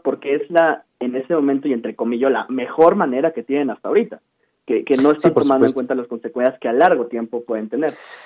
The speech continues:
Speaker 2: Oye, Sebastián,
Speaker 1: Sin
Speaker 2: eh,
Speaker 1: emba-
Speaker 2: pues bueno,
Speaker 1: ¿Mm?
Speaker 2: sí, mira, la verdad es que nos está ganando un poquito el tiempo, tenemos que ir a, a una pausa, pero dinos, por favor, dónde se puede, este, informar la gente, dónde están haciendo la campaña, todo lo que debamos saber, por favor.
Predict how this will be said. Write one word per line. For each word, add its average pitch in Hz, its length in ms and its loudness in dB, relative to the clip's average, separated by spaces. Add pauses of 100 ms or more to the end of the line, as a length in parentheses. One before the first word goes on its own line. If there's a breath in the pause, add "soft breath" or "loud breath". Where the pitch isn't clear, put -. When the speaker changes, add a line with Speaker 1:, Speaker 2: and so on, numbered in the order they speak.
(320 loud breath)
Speaker 2:
Oye, 147 220 4
Sebastián, 143 400 2
Speaker 1:
Sin 151 80 4
Speaker 2:
eh, - 60 8
Speaker 1:
emba- - 180 6
Speaker 2:
pues 135 120 4
bueno, 151 240 2
Speaker 1:
¿Mm? 180 120 -2 (280)
Speaker 2:
sí, 156 220 -10
mira, 131 320 2
la 117 140 2
verdad 123 160 2
es 143 120 -2
que 107 480 -6
nos 107 220 -8
está - 160 -4
ganando 123 220 -4
un - 20 -10
poquito 120 240 -6
el 127 80 -4
tiempo, 123 240 -4
tenemos 117 320 -8
que 113 80 -8
ir 113 100 0
a, 117 100 2
a 101 140 -6
una 123 140 -2
pausa, 127 220 -2
pero 120 280 2
dinos, 147 280 2
por - 200 0
favor, 123 420 0
dónde 135 480 -2
se 120 160 -10
puede, 120 440 0
este, 90 640 -6
informar 117 400 2
la 117 120 4
gente, 123 580 2 (180 soft breath)
dónde 127 380 -2
están 120 180 -2
haciendo 113 220 -6
la 104 100 -4
campaña, 117 640 -6
todo 127 260 -2
lo 120 80 -8
que - 100 -8
debamos 98 280 -4
saber, 85 200 -8
por - 120 -20
favor. 85 300 -14